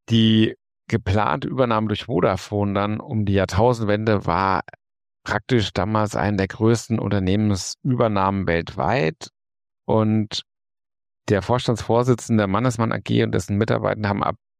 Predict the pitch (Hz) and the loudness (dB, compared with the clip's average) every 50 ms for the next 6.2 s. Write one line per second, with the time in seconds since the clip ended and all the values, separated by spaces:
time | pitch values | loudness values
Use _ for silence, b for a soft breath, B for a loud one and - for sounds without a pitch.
0 | _ - - 95 117 123 110 98 95 - - 98 95 104 104 110 127 123 - - | _ -6 -4 -2 -2 -2 -2 -4 -4 -4 -4 -4 -2 -4 -4 -6 -6 -8 -10 -4
1 | - 101 98 95 101 101 98 95 98 - - _ _ _ _ _ _ _ _ _ | 0 0 2 2 2 2 2 2 0 -2 -6 _ _ _ _ _ _ _ _ _
2 | _ _ _ - - 107 95 107 101 117 127 - - 104 - 101 101 90 104 98 | _ _ _ -2 -2 0 2 2 0 0 -2 -2 -4 -4 -4 -4 -2 0 2 2
3 | 98 101 113 101 - 107 - - - 107 - - - 107 87 - 76 78 82 92 | 2 2 0 0 -2 -4 -2 -2 -2 -4 -4 -4 -4 -2 -2 -2 -4 -4 -6 -8
4 | 95 85 87 85 90 95 95 - - - - 104 104 110 110 104 95 87 90 90 | -6 -4 -4 -2 -2 -2 -4 -6 -4 -4 -4 -4 -2 -4 -4 -2 -2 0 0 0
5 | 92 98 98 92 92 90 87 90 87 - - 98 90 87 87 87 - - 90 87 | 2 2 2 2 2 2 2 0 -2 -2 -4 -2 -2 0 -2 -2 -4 -4 -4 -4
6 | 85 92 87 87 | 0 0 -2 -2